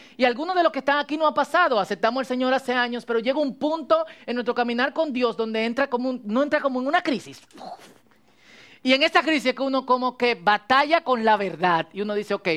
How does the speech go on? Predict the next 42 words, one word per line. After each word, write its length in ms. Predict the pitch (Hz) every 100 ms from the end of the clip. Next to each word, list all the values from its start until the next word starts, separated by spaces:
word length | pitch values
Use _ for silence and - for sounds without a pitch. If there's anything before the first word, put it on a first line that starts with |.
| 156
ah, 180 | 151 151 -
de 180 | 156 180
lo 160 | 180
que, 120 | 190
lo 100 | 196
que 80 | 202
va 100 | 220
a 20 |
salir 200 | 247 294
de 60 | 285
aquí 180 | 247 208
va 120 | 196
a 20 |
ser 240 | 180 151 - - - -
o 240 | 202 196
yo 340 | 160 196 277
destruido 640 | 294 294 247 247 339 349 359 _ _ _
o 140 | 196
yo 240 | 190 175 202
renovado". 680 | 190 170 160 123 113 107 _
¿A 100 | 165
quién 160 | 170 277
le 60 |
ha 60 | 262
pasado 300 | 202 165 135
eso? 220 | 113 - _ _ _ _ _ _ _ _ _ _ _ - - -
Me 60 |
ha 60 | 185
pasado 240 | 214 214
como 180 | 208 190
cinco 320 | 165 208 220
veces 200 | 214 208
en 40 | 202
mi 100 | 175
vida. 220 | 160 151
Yo 80 | 151
me 100 | 175
sigo 220 | 190 190
convirtiendo 500 | 180 170 151 170 175
constantemente. 680 | 160 151 156 156 143 139 123 - - - - - - - - _ _ _ _ _ _
¿Eh? 320 | - 202 240 226 _ _ _ _ -
Eh, 580 | 175 175 170 156 135